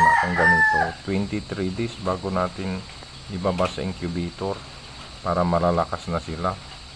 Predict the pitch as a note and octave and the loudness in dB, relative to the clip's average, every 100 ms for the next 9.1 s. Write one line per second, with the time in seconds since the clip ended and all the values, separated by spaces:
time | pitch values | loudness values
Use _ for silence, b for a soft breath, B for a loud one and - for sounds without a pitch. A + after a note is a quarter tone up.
0 | - - - - - - - - G#2 G2 | -16 -14 -14 -14 -14 -14 -10 -8 -2 2
1 | G2 G2 - - - - G2+ G2+ F#2 F#2+ | 2 0 -6 -14 -12 -4 0 0 0 -2
2 | F#2+ G2 G2 F#2+ F#2 F#2+ F#2+ G2 F#2+ F#2 | -2 0 0 -2 0 0 0 -2 0 2
3 | F#2 F#2+ F2+ F2 F2 - E2+ E2 E2+ D2+ | 2 0 0 0 0 -2 -6 -8 -8 -8
4 | - - - - - - - E2+ D#2 - | -10 -12 -14 -14 -14 -14 -6 -4 -2 -4
5 | - - C2 C#2 C#2+ E2+ - - - - | -8 -10 -8 -6 -8 -10 -12 -12 -14 -14
6 | - - G2 F2+ F#2 F2 E2 E2+ D#2+ E2+ | -16 -12 -2 0 2 0 -2 -2 -2 -2
7 | E2 D#2+ D#2 D2 E2 D2+ C#2 C#2+ - - | -4 -2 -4 -6 -6 -8 -6 -8 -10 -12
8 | - - - - - - - - - - | -12 -14 -14 -12 -12 -12 -14 -14 -12 -10